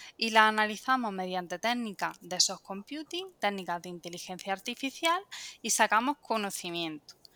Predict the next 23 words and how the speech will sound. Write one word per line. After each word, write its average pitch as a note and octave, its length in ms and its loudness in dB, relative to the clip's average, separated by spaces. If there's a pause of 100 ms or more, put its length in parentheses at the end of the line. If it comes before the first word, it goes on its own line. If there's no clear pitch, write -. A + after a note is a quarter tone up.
(220)
En F#3+ 140 -8
un G3 100 -4
principio A#3 400 2
estamos A#3 320 2
sacando C4+ 460 2
conocimiento B3 800 -4 (260)
descriptivo, F#3+ 1200 0
es G3+ 120 2
decir, F#3 400 -8
qué A3+ 180 6
es B3 60 4
lo C4+ 120 2
que C4 100 2
la A#3+ 120 8
persona C4 400 2
está A#3 280 8
haciendo, F3 600 -2
pero E3 160 -6
lo D#3+ 80 0
hacemos E3 340 0
en A3+ 120 0
tiempo F#3+ 340 0
real, G#3 420 8